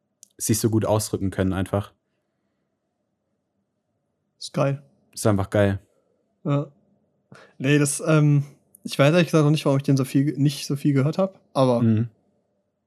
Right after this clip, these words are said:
Speaker 2: keine Ahnung. Ist, glaub ich, dieser klassische Fall von mal wieder rein und gucken, ob's grad Klick macht.
Speaker 1: Ja, ist
Speaker 2: Irgendwie
Speaker 1: so.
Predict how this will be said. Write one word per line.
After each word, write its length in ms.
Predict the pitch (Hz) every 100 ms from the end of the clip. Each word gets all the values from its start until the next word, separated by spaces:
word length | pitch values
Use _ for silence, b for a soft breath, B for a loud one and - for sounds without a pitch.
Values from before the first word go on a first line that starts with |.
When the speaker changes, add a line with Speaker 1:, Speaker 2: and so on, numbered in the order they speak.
| -
Speaker 2:
keine 160 | 127
Ahnung. 200 | 120 139 -
Ist, 120 | -
glaub 160 | 135 -
ich, 60 |
dieser 120 | 135
klassische 240 | 127 131 131
Fall 200 | 139 131
von 200 | 123 123
mal 140 | 123
wieder 120 | 131
rein 220 | 127 139 147
und 80 |
gucken, 220 | 143 143 139
ob's 140 | -
grad 200 | - -
Klick 220 | 147 143
macht. 280 | 170 - - _ _ _ _ _ -
Speaker 1:
Ja, 260 | 113 127
ist 240 | - 147 135
Speaker 2:
Irgendwie 200 |
Speaker 1:
so. 40 | 127